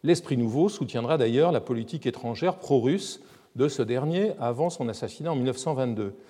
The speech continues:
C'est aux managers de l'ère de l'organisation, à l'image de Rathenau, qu'il s'adresse. Euh, euh, il érige en Stadtkrone, pour reprendre, euh, le terme de Bruno Taut, les tours de verre de la cité des affaires que vous voyez ici, monumentalisant le pouvoir du capital.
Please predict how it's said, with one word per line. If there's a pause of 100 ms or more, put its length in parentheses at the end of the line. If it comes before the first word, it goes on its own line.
(340)
C'est
aux
managers
de
l'ère
de
l'organisation,
à
l'image
de
Rathenau,
qu'il
s'adresse. (600)
Euh, (480)
euh, (100)
il
érige
en
Stadtkrone, (340)
pour
reprendre, (280)
euh,
le
terme
de
Bruno
Taut,
les
tours
de
verre
de
la
cité
des
affaires
que
vous
voyez
ici,
monumentalisant
le
pouvoir
du
capital.